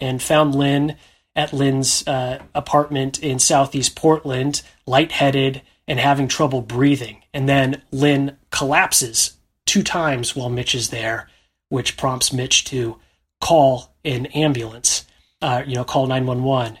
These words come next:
And so, uh, Lynn was being taken off to a hospital on the eighth, uh, and he tested positive for coronavirus two days later, and four days after that, he was dead.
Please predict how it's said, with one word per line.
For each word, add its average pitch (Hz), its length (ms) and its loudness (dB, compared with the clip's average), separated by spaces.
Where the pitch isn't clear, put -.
And 127 240 -4
so, 127 540 -2
uh, 127 300 -4
Lynn 151 240 2
was 135 200 0
being 135 300 -2
taken 139 320 -2
off 135 260 0
to 135 140 -6
a 120 60 -8
hospital 123 680 0
on 143 180 2
the 127 160 0
eighth, 139 440 0
uh, 131 340 0
and 131 140 -2
he 139 100 0
tested 139 400 0
positive 135 560 0
for 127 200 -6
coronavirus 131 800 0
two 139 180 0
days 127 240 0
later, 135 400 2
and 120 120 -6
four 135 220 0
days 135 220 0
after 135 300 0
that, 139 260 0
he 139 140 -6
was 120 180 -4
dead. 160 360 2